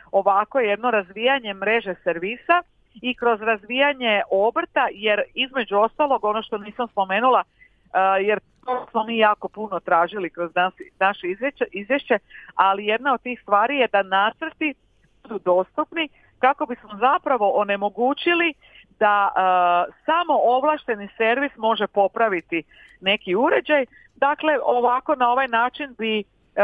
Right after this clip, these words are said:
majstor koji je spretan, koji se razumije, e, dobije uvid u nacrt i on može zapravo popraviti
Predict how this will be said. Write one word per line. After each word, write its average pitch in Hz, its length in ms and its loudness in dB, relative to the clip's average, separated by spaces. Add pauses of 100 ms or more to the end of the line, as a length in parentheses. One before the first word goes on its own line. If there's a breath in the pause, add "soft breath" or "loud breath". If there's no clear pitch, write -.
(260)
majstor 269 520 0
koji 208 360 0
je 165 340 2 (100)
spretan, 285 480 -2
koji 190 260 -2
se 175 80 -2
razumije, 269 600 0
e, 269 40 -2 (800 loud breath)
dobije 202 480 -2 (320)
uvid 240 420 -2
u 190 120 -4
nacrt 220 480 0
i 233 60 -4
on 247 120 0
može 233 280 -4
zapravo 208 420 0
popraviti 185 640 -2